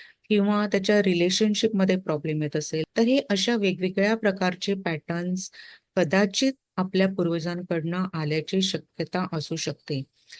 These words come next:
आणि म्हणून ancestral healing करणं, आपल्या पूर्वजांचं हिलिंग करणं कधीही चांगलंच आहे, नाही का?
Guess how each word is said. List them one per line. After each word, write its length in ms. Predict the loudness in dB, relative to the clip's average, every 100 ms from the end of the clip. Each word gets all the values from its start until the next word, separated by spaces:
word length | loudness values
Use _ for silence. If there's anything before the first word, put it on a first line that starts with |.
| -10 0
आणि 180 | 4
म्हणून 400 | 4 4 4 2 0 -4 -10 -2
ancestral 680 | -2 0 0 0 2 2
healing 380 | 2 0 -2 -2
करणं, 360 | -2 -2 0 -2 -4
आपल्या 280 | -2 0 2
पूर्वजांचं 640 | 2 2 0 0 -2 0
हिलिंग 300 | -2 -2 -4
करणं 300 | -4 -4 -4 -6 -14 -20 _
कधीही 340 | 0 4 4 2
चांगलंच 480 | 0 -2 -2 -2
आहे, 200 | -2 -2
नाही 200 | 0 -2
का? 240 | -2 -2